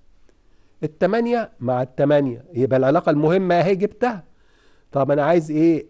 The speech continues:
أجيب السين بدلالة الصاد أو الصاد بدلالة السين، يبقى الصاد بتساوي إيه؟ الصاد بتساوي تمانية ناقص س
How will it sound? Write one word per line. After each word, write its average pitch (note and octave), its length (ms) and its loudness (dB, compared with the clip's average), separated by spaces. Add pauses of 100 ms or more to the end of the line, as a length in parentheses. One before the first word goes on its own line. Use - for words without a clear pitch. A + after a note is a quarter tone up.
أجيب C3 320 -4
السين D#3+ 460 -4
بدلالة C3+ 500 -4
الصاد D3 480 -2
أو A#2 140 -6
الصاد C#3+ 320 -4
بدلالة C3+ 540 -6
السين، C#3 420 -6
يبقى A#2+ 200 -8
الصاد D#3 360 -6
بتساوي C3 400 -8
إيه؟ A#2 240 -10
الصاد C#3 360 -10 (100)
بتساوي A#2+ 400 -10
تمانية F#3 640 -6
ناقص C3 300 -8
س - 280 -18